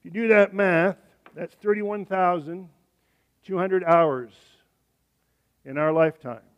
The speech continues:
that we spend cleaning our homes, making the yard look nice. And at my house, I'm just mowing weeds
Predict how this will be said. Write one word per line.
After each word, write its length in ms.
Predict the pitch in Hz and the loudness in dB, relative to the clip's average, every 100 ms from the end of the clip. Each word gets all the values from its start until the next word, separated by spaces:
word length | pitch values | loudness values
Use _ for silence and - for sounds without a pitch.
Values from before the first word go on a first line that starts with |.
| _ _ _ _ _ _ _ _ _ 131 | _ _ _ _ _ _ _ _ _ -20
that 140 | 127 | -18
we 140 | 139 | -16
spend 480 | 139 - 151 143 131 _ | -16 -8 -6 -6 -8 _
cleaning 400 | _ 151 156 156 | _ -14 -10 -10
our 80 | 151 | -12
homes, 320 | - 135 113 _ _ _ _ _ _ _ _ _ _ _ _ _ _ | -14 -16 -18 _ _ _ _ _ _ _ _ _ _ _ _ _ _
making 640 | 127 135 - 143 143 135 135 135 | -12 -12 -10 -14 -12 -14 -18 -18
the 100 | 139 | -10
yard 480 | 143 143 143 135 | -4 -2 -4 -6
look 240 | 127 139 139 _ | -10 -14 -14 _
nice. 260 | 131 131 117 _ _ _ _ | -18 -18 -18 _ _ _ _
And 100 | 135 | -20
at 80 | 131 | -14
my 200 | 135 151 | -6 -4
house, 340 | 139 147 147 139 | -2 -2 -4 -10
I'm 160 | 127 | -18
just 160 | 127 135 | -18 -16
mowing 340 | 135 143 143 | -12 -12 -10
weeds 560 | 147 127 107 95 _ | -6 -8 -8 _ _